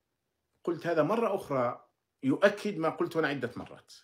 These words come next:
أن هذه العصابة"، لماذا هذه العصابة خرج تبون وهاجم الإمارات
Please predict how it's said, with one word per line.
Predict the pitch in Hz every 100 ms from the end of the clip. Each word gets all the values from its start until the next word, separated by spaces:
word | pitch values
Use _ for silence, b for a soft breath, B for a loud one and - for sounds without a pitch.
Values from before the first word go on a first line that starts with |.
| _ -
أن | 120
هذه | 139 196 175
العصابة"، | 117 117 143 120 101
لماذا | 113 170 254 202 160
هذه | 143
العصابة | 104 104 139 123 -
خرج | 143 147
تبون | - 101 139 180
وهاجم | 104 131 127 120
الإمارات | 113 - 98 87 - -